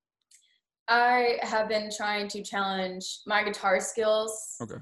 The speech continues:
Speaker 1: I'm not the best at it, but I'm getting a lot better.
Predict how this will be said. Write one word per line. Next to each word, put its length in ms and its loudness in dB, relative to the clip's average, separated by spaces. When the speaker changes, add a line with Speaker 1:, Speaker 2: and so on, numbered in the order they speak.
Speaker 1:
I'm 160 0
not 220 2
the 100 2
best 560 2
at 380 6
it, 80 0
but 440 4
I'm 160 -4
getting 260 -2
a 60 -2
lot 240 0
better. 480 2